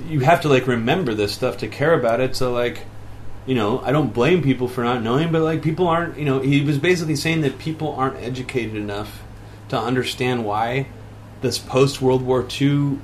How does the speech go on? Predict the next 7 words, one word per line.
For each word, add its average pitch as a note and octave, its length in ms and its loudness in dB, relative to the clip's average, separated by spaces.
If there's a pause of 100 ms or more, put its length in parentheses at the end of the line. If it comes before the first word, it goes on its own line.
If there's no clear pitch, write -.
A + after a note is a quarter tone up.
(140)
um, G2+ 400 -4
like, G#2+ 260 -4 (800)
military B2+ 600 4
alliance A#2+ 420 -2
between A2+ 360 -8
us, C#3+ 360 -2
Japan, C3 800 -2